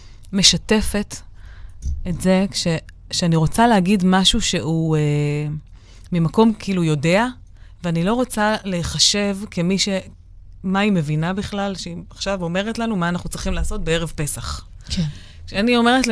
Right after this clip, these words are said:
Speaker 1: כשאמרתי, ישבתי אצל משפחה, אה, של ח-, של חלל מהמלחמה האחרונה, ערב פסח, ואמרתי להם, "תראו, אל תנסו יותר מדי.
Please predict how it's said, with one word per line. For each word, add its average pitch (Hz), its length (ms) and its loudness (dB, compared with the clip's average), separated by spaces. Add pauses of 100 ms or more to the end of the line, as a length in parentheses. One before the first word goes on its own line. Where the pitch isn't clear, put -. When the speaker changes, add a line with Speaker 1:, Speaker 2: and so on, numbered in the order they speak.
Speaker 1:
כשאמרתי, 214 440 2
ישבתי 226 320 2
אצל 214 160 0
משפחה, 233 600 4 (640)
אה, 175 260 2
של 160 180 4
ח-, 170 320 -2
של 170 200 2
חלל 190 420 6
מהמלחמה 165 1000 4
האחרונה, 196 640 4 (560)
ערב 208 340 4
פסח, 196 460 2
ואמרתי 180 300 0
להם, 196 80 0
"תראו, 185 400 2 (1300)
אל 254 120 4
תנסו 254 440 4
יותר 156 300 0
מדי. 143 380 -6